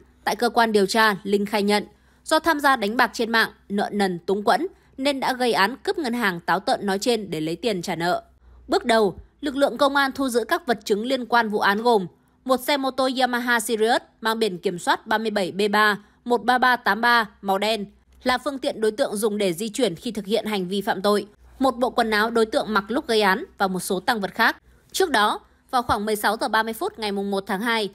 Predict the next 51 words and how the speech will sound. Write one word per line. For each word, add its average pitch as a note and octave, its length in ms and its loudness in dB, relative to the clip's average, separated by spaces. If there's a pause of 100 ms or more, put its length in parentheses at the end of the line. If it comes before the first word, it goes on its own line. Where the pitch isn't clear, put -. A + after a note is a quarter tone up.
(260)
tại C4 160 -2
phòng B3+ 240 0
giao B3+ 140 2
dịch B3 160 -8
Ngân A3 180 -4
hàng A3 200 2
Công G#3+ 220 -6
thương A3+ 220 -4
Việt G3 160 -2
Nam G#3+ 240 0
Vietinbank G3+ 640 -2
chi G#3+ 100 -8
nhánh G3 280 -4
Cửa B3 140 -2
Lò, F3+ 280 4 (360)
có D4 100 2
một E4+ 140 2
đối G3+ 180 -2
tượng A3 280 -2
nam A3+ 180 0
giới G3+ 280 0 (100)
bịt G#3 200 -6
mặt, G3+ 180 0 (320)
mặc B3 160 0
áo G#3+ 160 0
khoác F4 280 -2
màu G#3+ 120 -2
xám, G#3 420 0
đội A3 180 -4
mũ A3+ 140 -6
bảo C4+ 120 0
hiểm, G3+ 300 0 (280)
đi D#4+ 100 -4
xe D#4 140 -2
máy A3+ 220 -4
táo C#4+ 260 0
tợn C#4 280 -2
xông A3+ 260 -6
vào G3+ 120 -2
phòng F#3+ 240 -4
giao G3 140 -2
dịch. G3 320 -2 (320)
Đối B3+ 140 -2
tượng D#4 200 -4
sử A3 180 0
dụng A3 200 -2
hung A#3+ 180 -6
khí B3 280 -4 (120)
là G3 160 0
dao G#3 200 2
nhọn G#3 260 2